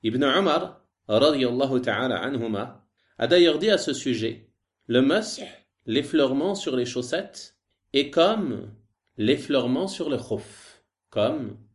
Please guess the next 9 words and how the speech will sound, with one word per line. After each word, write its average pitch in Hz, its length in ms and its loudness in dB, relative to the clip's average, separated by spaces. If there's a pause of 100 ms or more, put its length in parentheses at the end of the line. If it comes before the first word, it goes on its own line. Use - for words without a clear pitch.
(100)
l'effleurement 101 560 -4
sur 185 180 -4
les 156 100 0
chaussons. - 380 -10 (240)
Et 127 160 2
Anas, 208 680 -2 (240)
radiyallahu 147 680 2
ta'ala 123 420 -2
anhu, 113 320 -6